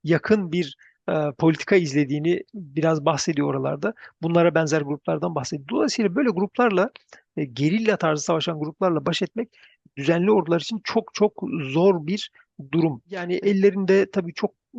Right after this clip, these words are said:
Speaker 1: sayıda füze ve drone var. Diyeceksin
Speaker 2: Buna
Speaker 1: ki, "Ya otuz bin işte gayri resmi bir ordu ellerinde ne olabilir?" İran'ın ellerindeki birçok drone ve füzenin Husilerin elinde olduğunu da söyleyebiliriz.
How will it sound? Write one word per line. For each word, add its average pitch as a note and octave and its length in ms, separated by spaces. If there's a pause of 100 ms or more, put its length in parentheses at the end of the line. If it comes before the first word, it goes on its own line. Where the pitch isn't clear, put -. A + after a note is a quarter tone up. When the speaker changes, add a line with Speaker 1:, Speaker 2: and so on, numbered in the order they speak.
Speaker 1:
sayıda E3 320
füze F3 360
ve D#3 140
drone D3+ 180
var. F#3+ 60
Diyeceksin - 300
Speaker 2:
Buna E3+ 40
Speaker 1:
ki, - 100
"Ya G3 100
otuz G3 340
bin G3 280
işte - 200
gayri E3 280
resmi F3 320
bir D#3+ 40
ordu E3 300
ellerinde E3+ 400
ne G3+ 60
olabilir?" F3 440 (440)
İran'ın G#3 580 (280)
ellerindeki E3 720
birçok E3+ 460
drone E3+ 320 (200)
ve D#3+ 60
füzenin D#3+ 480 (100)
Husilerin E3+ 400
elinde E3 260
olduğunu D#3+ 400
da E3 60
söyleyebiliriz. D#3 800